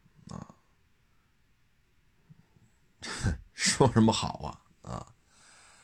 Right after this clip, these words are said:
哎，然后再一检查，我说：“这，哎，这字儿啊，写的是真不少啊，这一篇儿那一篇儿，这一篇儿那一篇儿，风也大。”我说：“得了，我坐车里看吧。”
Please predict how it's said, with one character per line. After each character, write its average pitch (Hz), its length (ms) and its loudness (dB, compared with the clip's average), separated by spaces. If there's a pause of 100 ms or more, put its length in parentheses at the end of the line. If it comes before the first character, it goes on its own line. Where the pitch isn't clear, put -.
(800)
哎， 98 640 2
然 67 100 0
后 101 180 4
再 101 180 4
一 95 40 4
检 80 220 2
查， 87 360 0 (500)
我 104 180 -6
说 127 40 -2 (120)
：“这， 120 420 -2 (1120)
哎， 85 500 -8 (680)
这 90 120 -6
字 - 160 2
儿 92 240 4
啊， 64 260 -4
写 - 200 -6
的 80 120 -2
是 92 120 0
真 117 200 2
不 85 100 0
少 - 280 -10 (420)
啊， 60 260 -8
这 101 240 2
一 87 60 0
篇 90 160 0
儿 98 140 2
那 87 240 0
一 50 40 -8
篇 92 160 -6
儿， 62 160 -6
这 113 220 2
一 87 40 0
篇 90 160 0
儿 90 140 0
那 73 220 0
一 50 60 -8
篇 - 120 -12
儿， - 120 -14 (760)
风 117 300 4
也 90 160 6
大。” 107 300 6 (180)
我 69 80 -8
说 87 100 0
：“得 78 100 0
了， 98 140 4
我 92 60 2
坐 90 180 2
车 110 240 2
里 87 120 2
看 82 320 0
吧。” - 40 -16